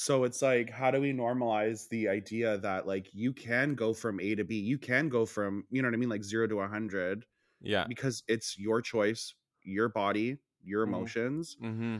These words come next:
Speaker 1: So I think it's like, we just need to normalize that. And, you know, for anyone says, like, "I fucked for four hours last night," it happens three days a week, and you're kind of like, "Cool, that's amazing."
Speaker 2: That's, yeah.
Speaker 1: That is something, you know, but we have to, we have to be like, it's okay to be like,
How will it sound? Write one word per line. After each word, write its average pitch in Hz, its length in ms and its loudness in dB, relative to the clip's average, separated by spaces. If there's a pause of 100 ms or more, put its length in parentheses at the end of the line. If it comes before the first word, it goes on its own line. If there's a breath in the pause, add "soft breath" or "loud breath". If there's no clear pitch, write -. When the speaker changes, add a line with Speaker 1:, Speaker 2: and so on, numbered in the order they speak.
(120)
Speaker 1:
So 139 160 0
I 131 40 4
think 123 260 -2
it's - 180 -4
like, 117 200 2
we 113 120 -4
just - 180 -8
need 117 140 -6
to 117 80 -8
normalize 104 500 -4
that. 92 300 -4
And, 98 240 -8
you 110 100 -12
know, 123 140 -6
for - 180 -8
anyone 135 300 -4
says, 120 280 -6
like, 104 160 -4
"I 123 120 -6
fucked - 420 -10
for 90 100 -12
four 110 460 -4 (100)
hours 92 440 -6
last 87 280 -10
night," 82 120 -10
it 78 120 -16
happens 92 540 -8
three 98 180 -8
days 104 360 -6
a 95 60 -10
week, 98 420 -12
and 107 80 -10
you're 104 80 -12
kind 127 180 -10
of 131 80 -8
like, 123 180 -2 (120)
"Cool, 156 200 -2
that's 139 260 -4 (100)
amazing." 131 480 -4
Speaker 2:
That's, 107 480 6
yeah. 110 300 8 (520)
Speaker 1:
That 131 360 6
is 170 140 4
something, 139 400 2
you 151 60 6
know, 143 200 6
but 131 180 2
we 143 80 0
have 151 140 -2
to, 131 100 -8
we 135 80 2
have 135 120 0
to 143 80 -2
be 131 120 0
like, 123 240 2
it's 117 180 -4
okay 123 340 2
to 131 80 4
be 120 140 2
like, 107 320 0